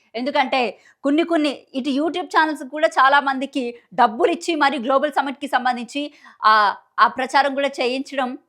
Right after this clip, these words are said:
మా దృష్టికి రావడం కూడా జరిగింది. నాలుగు వేల రెండు వందల ముప్పై ఆరు మొదటి విడత పంచాయతీ ఎన్నికలు. అందులో పోలింగ్ జరిగింది మాత్రం,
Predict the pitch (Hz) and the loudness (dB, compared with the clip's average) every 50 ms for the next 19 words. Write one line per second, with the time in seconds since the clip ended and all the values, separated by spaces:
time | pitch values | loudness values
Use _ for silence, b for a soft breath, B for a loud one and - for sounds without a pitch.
0 | - 214 214 220 226 226 240 233 - 262 214 233 208 190 185 190 190 185 214 247 | -4 0 0 0 0 0 -4 -8 -10 -8 -4 -2 -2 -2 -2 -4 -8 -10 -10 -10
1 | 233 196 170 160 160 160 147 _ _ _ _ _ _ _ _ _ _ _ _ _ | -10 -12 -14 -14 -16 -18 -20 _ _ _ _ _ _ _ _ _ _ _ _ _
2 | _ _ _ _ _ _ 233 247 - 294 320 339 349 349 339 339 349 349 339 320 | _ _ _ _ _ _ -4 0 2 4 4 4 4 4 4 4 6 6 4 2
3 | 311 311 320 320 294 302 302 294 - - 302 294 277 262 269 277 233 - - _ | 2 0 -2 -4 -4 -4 -4 -6 -4 -2 0 2 4 4 4 4 2 -2 -8 _
4 | _ _ - 233 247 247 285 269 311 269 285 269 254 320 277 262 240 233 226 254 | _ _ -10 -6 -6 -6 -4 -6 -4 -4 -4 -4 -4 -4 -2 -2 -2 0 0 -4
5 | 247 226 262 226 202 196 - - 190 180 - - - 233 247 302 311 330 349 - | -2 -2 -4 -6 -6 -8 -10 -10 -10 -12 -12 -12 -10 -6 -2 0 2 2 2 0
6 | - _ _ _ _ _ _ _ _ - - 320 330 370 381 415 381 320 349 339 | -6 _ _ _ _ _ _ _ _ 0 4 6 6 6 4 2 0 2 2 2
7 | 320 294 320 302 302 311 294 294 294 302 359 | 2 2 -4 -4 -2 0 0 -2 0 -2 -4